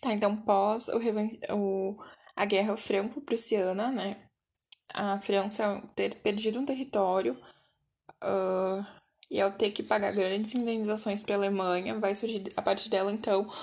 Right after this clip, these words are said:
um sentimento de revanchismo, né, que a gente vai chamar de revanchismo francês.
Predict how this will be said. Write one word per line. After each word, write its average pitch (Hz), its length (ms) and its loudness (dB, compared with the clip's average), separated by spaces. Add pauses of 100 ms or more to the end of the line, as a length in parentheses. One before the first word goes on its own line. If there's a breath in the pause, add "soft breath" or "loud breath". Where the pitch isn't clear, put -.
(180 loud breath)
um 220 60 -2
sentimento 233 580 2
de 233 100 -2
revanchismo, 240 840 2
né, 175 140 -2
que - 100 -4
a 190 60 0
gente 202 200 0
vai 196 160 2
chamar 202 320 2
de 202 120 2
revanchismo 233 760 2 (240 loud breath)
francês. 233 680 0